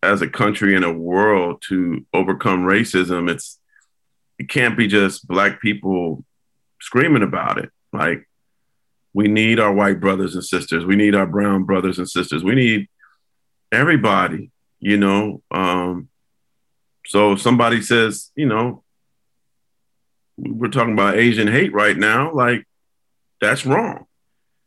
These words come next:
And I can't just stand up and speak when it's something that's related to Black people. I need to speak when it's about all people. Like,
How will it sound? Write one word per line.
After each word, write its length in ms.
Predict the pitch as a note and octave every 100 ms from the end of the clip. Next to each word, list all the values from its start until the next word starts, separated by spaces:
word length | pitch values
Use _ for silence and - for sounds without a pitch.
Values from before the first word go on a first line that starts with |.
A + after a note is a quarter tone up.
| _
And 220 | - G2 F#2+
I 100 | G#2+
can't 300 | C#3 A#2 G#2
just 440 | A2 G2+ - - _ _ _ _ _ _ _ _
stand 560 | - - - - G2+ A2
up 200 | G#2+ G#2
and 100 | F#2+
speak 300 | - A#2 G#2
when 180 | G#2+ G2+
it's 180 | G2 -
something 300 | A2 G2 G2+
that's 240 | F#2+ -
related 380 | G2 G#2+ G2+ G2
to 80 | F#2
Black 340 | F#2+ D3 -
people. 380 | A#2+ A#2+ B2 A2
I 80 | C3
need 180 | D3
to 80 | A#2
speak 320 | G2+ - A#2+ -
when 140 | A#2+
it's 120 | A2+
about 240 | B2 B2 G#2+
all 200 | F#2 D#3
people. 360 | A#2+ F#2+ F2
Like, 260 | F#2 F2